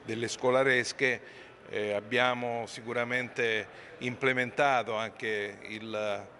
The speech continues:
programma scuola lavoro, quindi che ci vede protagonisti anche nella, nel campo della formazione con scolaresche che sono venute in capitaneria, hanno potuto toccare con mano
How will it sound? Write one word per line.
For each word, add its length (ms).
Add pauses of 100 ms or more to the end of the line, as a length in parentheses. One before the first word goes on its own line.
(160)
programma 920
scuola 360
lavoro, 540
quindi 260
che 160
ci 160
vede 340 (500)
protagonisti 760
anche 340
nella, 640
nel 180
campo 300
della 180
formazione 840 (400)
con 460
scolaresche 720
che 140
sono 280
venute 380
in 120
capitaneria, 880 (360)
hanno 260
potuto 540
toccare 420
con 200
mano 500